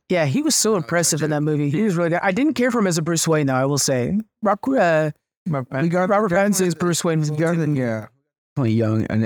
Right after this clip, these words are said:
Speaker 2: inexperienced Bruce Wayne for sure.
Speaker 1: Yeah.
Speaker 2: Um,
Speaker 1: I like how he treated Alfred.
Speaker 2: Yeah, right?
Speaker 1: <laughs>
Speaker 2: And so hopefully, like, in the next movie that changes, right? 'Cause we're gonna see
Speaker 1: Yeah.
Speaker 2: him develop and grow.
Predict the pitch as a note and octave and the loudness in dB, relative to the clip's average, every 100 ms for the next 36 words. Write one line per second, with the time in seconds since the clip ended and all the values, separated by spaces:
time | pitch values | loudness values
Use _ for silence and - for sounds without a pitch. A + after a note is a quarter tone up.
0 | - A2+ G2+ - G#2+ G#2 A#2 A2+ A#2+ A#2 | 0 -2 -2 0 0 0 -4 -2 -2 -2
1 | A2 E3 C3+ C3 _ - A2 G2+ G2+ A2 | -2 0 0 -2 _ -6 -4 -2 -2 -2
2 | E3 F3 E3+ D#3 D3 F3 C#3+ C#3 C#3 C#3 | 0 0 0 0 0 0 0 0 -2 -4
3 | C#3 _ _ _ _ _ _ _ C3 B2 | -6 _ _ _ _ _ _ _ -6 -2
4 | B2 C3 D3+ C#3 B2+ _ - C#3 E3 E3+ | 0 0 0 -2 -4 _ -6 0 2 2
5 | F3 F3 D3 B2 B2+ B2 A#2 A2+ G#2 G2+ | 2 2 2 0 0 -2 -2 0 0 0
6 | A#2 A2+ G#2+ A2+ A2+ A2+ A2+ A2 G#2+ G#2+ | 0 0 0 0 0 0 -2 -2 -2 -2
7 | E3 B2+ E2+ G2+ G#2 G#2 G#2+ G#2+ A2+ | -2 -2 -2 0 0 0 0 0 -2